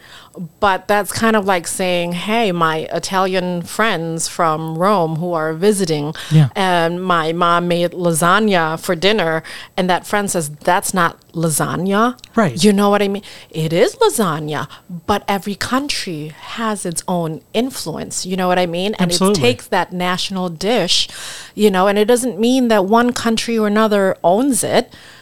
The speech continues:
Speaker 1: you know what I mean? Like, for me, uh, when I prepare my pho soups, um, my palate is more on the lime,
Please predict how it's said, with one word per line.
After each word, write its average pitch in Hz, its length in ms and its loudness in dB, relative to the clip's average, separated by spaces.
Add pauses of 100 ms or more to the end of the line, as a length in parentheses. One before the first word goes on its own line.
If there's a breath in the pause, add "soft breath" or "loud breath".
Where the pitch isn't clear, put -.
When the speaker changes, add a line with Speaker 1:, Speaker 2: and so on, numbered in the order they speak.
Speaker 1:
you 180 160 0
know 190 140 0
what 175 120 0
I 170 140 2
mean? 165 420 -2
Like, 196 260 -2
for 185 180 -4
me, 185 540 -2 (480 loud breath)
uh, 160 80 -4
when 180 180 -2
I 196 100 -2
prepare 196 680 2
my 202 240 -2
pho 151 240 -2
soups, - 520 -8 (440 loud breath)
um, 147 580 -10 (420)
my 190 260 -2
palate 233 460 0
is 160 220 -2
more 170 420 -4
on 180 320 -2
the 151 360 -8 (1800 soft breath)
lime, 208 840 0